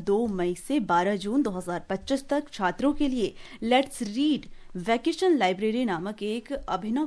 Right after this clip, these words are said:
पहल की शुरुआत कर रहा है। इस अवधि के दौरान प्रत्येक प्रशासनिक क्षेत्र में एक पुस्तकालय प्रतिदिन सुबह दस बजे से दोपहर एक बजे तक और शाम चार बजे से शाम छह बजे तक खुला रहेगा। बीएमसी स्कूलों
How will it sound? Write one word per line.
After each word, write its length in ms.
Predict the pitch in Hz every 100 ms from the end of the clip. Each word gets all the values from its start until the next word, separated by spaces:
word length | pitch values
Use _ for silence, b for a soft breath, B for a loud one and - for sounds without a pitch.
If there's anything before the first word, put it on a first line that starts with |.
| -
पहल 240 | 180 175 -
की 100 | 277
शुरुआत 440 | - 294 220 160
कर 140 | - 160
रहा 200 | 170 165
है। 220 | 190 156 _ B B B -
इस 160 | 269
अवधि 260 | 294 294 359
के 100 | 381
दौरान 360 | 294 277 294 339
प्रत्येक 400 | 247 233 247 277
प्रशासनिक 520 | 233 214 196 196 220
क्षेत्र 400 | 214 - 170 196
में 240 | 214 214 294
एक 240 | 196 196 190
पुस्तकालय 520 | 185 190 180 170 208 214
प्रतिदिन 440 | 170 180 180 262
सुबह 320 | 269 185 190 165
दस 160 | 196 190
बजे 220 | 226 226
से 220 | 247 294 370 B B
दोपहर 400 | 233 254 285 320 -
एक 240 | 294 339 247
बजे 260 | 214 214
तक 280 | 214 254 269
और 160 | 214 214
शाम 340 | 220 226 202 220
चार 300 | 254 269 320
बजे 240 | 202 180
से 240 | 180 175
शाम 320 | 233 - 175 185
छह 200 | - 240
बजे 220 | 226 208 156
तक 100 | 240 -
खुला 200 | 233 175
रहेगा। 420 | 165 165 160 - B B B B 220
बीएमसी 480 | 294 311 311 381
स्कूलों 520 | 370 - 277 285 339